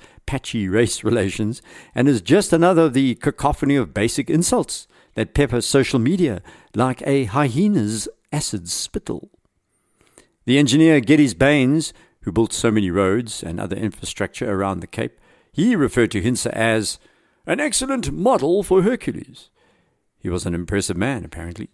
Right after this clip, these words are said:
tall with outstanding physique. A British officer who saw him exclaimed, "Hintsa is a very fine-looking fellow,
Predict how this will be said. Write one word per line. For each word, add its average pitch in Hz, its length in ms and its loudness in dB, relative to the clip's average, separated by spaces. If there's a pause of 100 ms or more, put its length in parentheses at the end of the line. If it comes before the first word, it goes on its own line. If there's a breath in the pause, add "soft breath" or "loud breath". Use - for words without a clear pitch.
tall 131 340 0
with 101 220 -4 (100)
outstanding 98 520 -6
physique. - 520 -8 (840)
A - 60 -12
British 156 300 2
officer 139 520 -2 (320 soft breath)
who 117 80 -2
saw 175 340 6
him 147 100 6
exclaimed, 147 680 2 (500 soft breath)
"Hintsa 156 540 4
is 170 100 4
a 165 80 8
very 160 360 6
fine-looking 139 680 2
fellow, 110 560 2